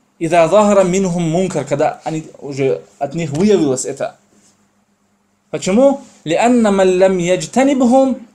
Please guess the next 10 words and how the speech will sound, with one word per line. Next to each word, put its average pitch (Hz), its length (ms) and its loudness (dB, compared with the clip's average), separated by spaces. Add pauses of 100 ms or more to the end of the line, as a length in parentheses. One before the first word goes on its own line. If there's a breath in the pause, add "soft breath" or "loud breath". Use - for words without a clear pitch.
(160)
Почему? 196 400 -4
Потому 185 340 -4
что 185 160 -6
тот 202 220 -2
человек, 175 240 0
который 165 240 -4
не 165 160 -4
отдалился 208 580 0
от 190 160 -2
них, 262 220 0